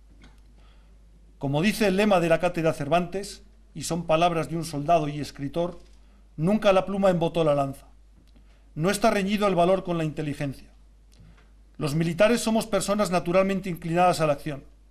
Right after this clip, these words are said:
Sin embargo, si abandonamos el pensamiento que precede a la acción, bien nuestros procedimientos quedarán pronto superados, o bien serán otros los que elaboren ese pensamiento por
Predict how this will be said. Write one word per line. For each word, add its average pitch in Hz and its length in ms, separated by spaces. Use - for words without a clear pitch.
Sin 147 240
embargo, 208 460
si - 180
abandonamos 170 560
el 202 140
pensamiento 175 720
que 156 120
precede 156 440
a 147 40
la 143 80
acción, 190 440
bien 190 340
nuestros 202 300
procedimientos 175 760
quedarán 165 440
pronto 180 320
superados, 175 640
o 147 140
bien 208 260
serán 185 320
otros 208 300
los 170 200
que 165 120
elaboren 175 460
ese 165 180
pensamiento 175 800
por 214 360